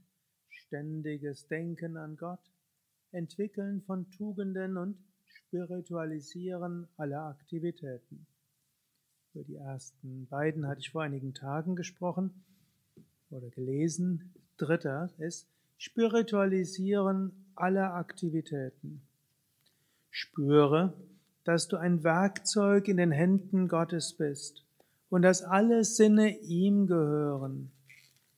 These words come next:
Wiederhole die Formel, „Ich bin dein,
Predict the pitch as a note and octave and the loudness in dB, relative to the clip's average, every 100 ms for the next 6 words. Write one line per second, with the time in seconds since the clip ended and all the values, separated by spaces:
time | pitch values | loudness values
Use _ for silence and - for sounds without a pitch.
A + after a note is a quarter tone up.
0 | _ _ _ - D3 D3 C3+ D#3+ F3 E3 | _ _ _ -2 4 6 8 8 10 10
1 | D#3+ - D#3 D#3+ F3+ F3+ F3 F3 G3+ - | 6 4 2 4 6 4 4 0 -4 -12
2 | - A3+ G#3+ - - F3 E3 D3 D#3+ D#3+ | 0 2 2 0 2 2 4 2 2 2
3 | D3 D3 | -2 -4